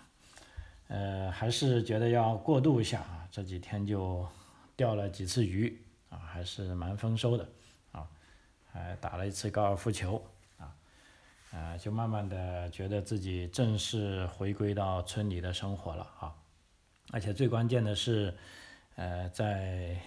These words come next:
前天哈，澳大利亚移民局发布了这个，呃，新财年，也就二零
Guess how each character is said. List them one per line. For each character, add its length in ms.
前 260
天 220
哈， 360
澳 60
大 100
利 80
亚 100
移 120
民 220
局 240
发 260
布 200
了 120
这 140
个， 340
呃， 600
新 260
财 220
年， 300
也 100
就 200
二 200
零 360